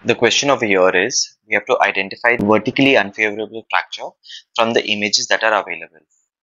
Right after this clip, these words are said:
Option A, B, C, and D. So, fractures of the mandible, depending upon the way we view them, they can be classified into, based on the way, angle of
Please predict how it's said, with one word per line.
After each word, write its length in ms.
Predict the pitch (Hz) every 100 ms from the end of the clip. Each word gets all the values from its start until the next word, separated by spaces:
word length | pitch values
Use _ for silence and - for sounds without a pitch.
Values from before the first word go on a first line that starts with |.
| _
Option 320 | 110 - 120 113 101
A, 240 | 104 147 98
B, 220 | 104 120
C, 420 | 156 - 104 101 -
and 200 | 98 90
D. 200 | 85 - _ _ _ _ _
So, 420 | - - 135 156 - _ _
fractures 420 | 113 107 - 135
of 120 | 139
the 80 | 127
mandible, 560 | 110 95 98 101 131 127
depending 400 | 107 107 113 135
upon 280 | 123 123 123
the 80 | 120 107
way 200 | 110 120
we 220 | 123 107
view 280 | 110 135 135
them, 160 | 98 110
they 80 | 107
can 220 | - 104
be 100 | 107 -
classified 540 | 90 87 - 107 107 92
into, 360 | 90 98 120 _ _ -
based 280 | 101 104
on 80 | 104
the 140 | 104 95
way, 260 | 101 101 - _ _ _ _
angle 320 | 101 104 131 139
of 140 | 135